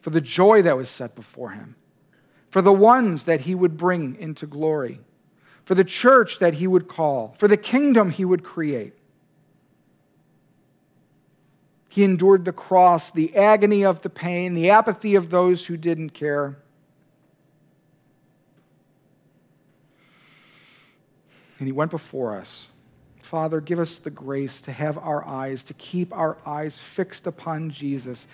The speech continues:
Teach us, Lord, in our heart, in those secret places, of what needs to go,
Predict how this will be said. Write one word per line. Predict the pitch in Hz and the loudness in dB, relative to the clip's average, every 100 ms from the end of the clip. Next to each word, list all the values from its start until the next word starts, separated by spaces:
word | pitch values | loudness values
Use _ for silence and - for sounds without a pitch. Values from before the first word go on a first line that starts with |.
| - - | -20 -20
Teach | - 208 190 | -4 -4 -2
us, | 190 | -4
Lord, | 185 180 180 | 0 2 2
in | 175 | 2
our | 165 | 0
heart, | 151 170 175 170 | 0 2 2 0
in | 156 | -4
those | 156 160 - _ _ _ _ _ _ _ _ _ _ _ | -4 -6 -8 _ _ _ _ _ _ _ _ _ _ _
secret | _ - 180 175 - | _ -10 -6 -6 -8
places, | 123 123 143 139 139 _ _ _ _ _ _ _ _ _ _ _ _ _ _ _ _ _ _ _ _ _ _ _ _ _ _ | -10 -10 -10 -14 -16 _ _ _ _ _ _ _ _ _ _ _ _ _ _ _ _ _ _ _ _ _ _ _ _ _ _
of | 127 | -8
what | 160 | -6
needs | 170 160 | -6 -10
to | - | -12
go, | 143 135 131 | -10 -8 -8